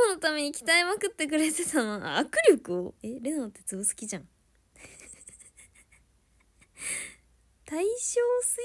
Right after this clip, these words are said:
水産の前で踊ってない？誰？<laughs>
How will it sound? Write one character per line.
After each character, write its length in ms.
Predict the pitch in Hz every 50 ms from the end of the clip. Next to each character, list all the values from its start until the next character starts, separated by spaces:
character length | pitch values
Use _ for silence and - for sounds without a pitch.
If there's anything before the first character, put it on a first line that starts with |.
| 494 508
水 320 | - - 311 277 254 240 233
産 100 | 233 240
の 80 | 233
前 240 | 254 - - 311 311 320 339
で 140 | - - - -
踊 160 | - 226 269
っ 20 | 269 453 539 571 - _ _
て 200 | - - - 392
な 260 | 339 294 269 294 - 202
い？ 260 | 247 208 269 - - _ _ _ _ - - _ _ _ - - _ _ _ _ -
誰？ 200 | - 247 - -
<laughs> 80 | -